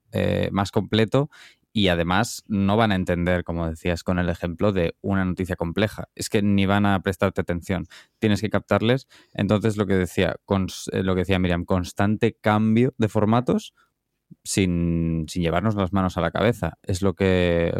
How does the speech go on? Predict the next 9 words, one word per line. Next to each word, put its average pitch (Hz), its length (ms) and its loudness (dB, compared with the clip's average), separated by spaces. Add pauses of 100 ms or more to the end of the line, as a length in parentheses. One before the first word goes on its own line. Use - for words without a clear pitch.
lo 98 120 -4
que 85 280 -2
funciona 95 440 0
hoy 85 80 0
en 85 100 -2
día. 98 240 2 (340)
Y, 87 720 2 (100)
y 87 500 0
rapidez. 87 580 -2